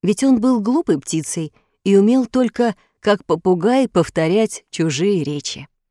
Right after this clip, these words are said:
Селезнев с капитаном принялись изучать снимки планеты, которые они делали с орбиты, надеясь найти следы капитана Кима. А Алиса позвала Говоруна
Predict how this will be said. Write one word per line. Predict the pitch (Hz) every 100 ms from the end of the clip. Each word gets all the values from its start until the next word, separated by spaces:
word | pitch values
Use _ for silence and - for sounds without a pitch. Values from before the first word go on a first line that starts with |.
| _ _ _ _ _ _ _ -
Селезнев | - 240 285 381 392
с |
капитаном | - 214 202 262 311 302 247 - - -
принялись | 202 202 190 262 -
изучать | - 165 170 - 214
снимки | - 165 190 175
планеты, | 180 - 170 170 185 170 151 - _ _ _
которые | 156 - 175 165
они | - 175 180
делали | 156 180 165 160
с | -
орбиты, | 156 156 269 - 160 _ _ _ _
надеясь | 170 175 165 220 330 330 -
найти | 165 151 247
следы | 285 180 156 214
капитана | - 254 160 175 226 247
Кима. | - 180 151 147 _ _ _ _ _ _ -
А | 180 160
Алиса | 151 226 277 - 156 - _ _ _ -
позвала | 165 175 196 202
Говоруна | 156 151 170 226 320